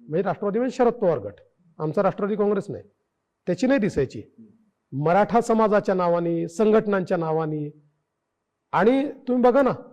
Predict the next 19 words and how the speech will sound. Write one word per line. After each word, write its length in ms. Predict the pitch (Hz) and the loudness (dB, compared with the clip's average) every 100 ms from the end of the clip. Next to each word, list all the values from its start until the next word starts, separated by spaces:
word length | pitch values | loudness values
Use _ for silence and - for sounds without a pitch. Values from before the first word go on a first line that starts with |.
| _ _ _ _ _ _ _ _ _ | _ _ _ _ _ _ _ _ _
आंदोलन 500 | 143 156 180 214 240 | -6 -2 0 2 2
संपलं 640 | 220 - 214 240 208 143 - - _ _ _ _ _ _ _ _ _ | -2 -4 -2 0 0 0 -4 -12 _ _ _ _ _ _ _ _ _
आणि 500 | - 165 220 240 254 - - _ _ _ | -4 0 2 0 -2 -8 -18 _ _ _
ती 60 | 220 | -6
कुठे 340 | 220 196 - | -4 -4 2
आम्हाला 320 | 220 214 220 214 | 2 4 2 0
जसं 220 | 202 226 | 0 -2
लक्षात 360 | 208 - 233 | -2 -2 -2
आलं, 240 | 196 143 135 - _ _ - | 0 -2 -6 -14 _ _ -4
एका 240 | 202 247 | 0 2
दिवसात 240 | 247 233 240 | 2 0 0
त्यांनी 220 | 247 240 | 0 2
गाशा 260 | 233 220 226 | 2 2 0
गुंडाळला, 440 | 220 196 180 165 - _ _ _ | 0 0 -2 -6 -12 _ _ _
दुसऱ्या 320 | 170 - 240 | -6 0 2
दिवशीपासून 420 | 240 220 247 226 240 | 0 0 0 0 -2
ट्रोलिंग 400 | 240 233 254 233 | 0 -2 0 0
बंद 160 | 214 | 0
झालं. 280 | 190 170 | 0 -2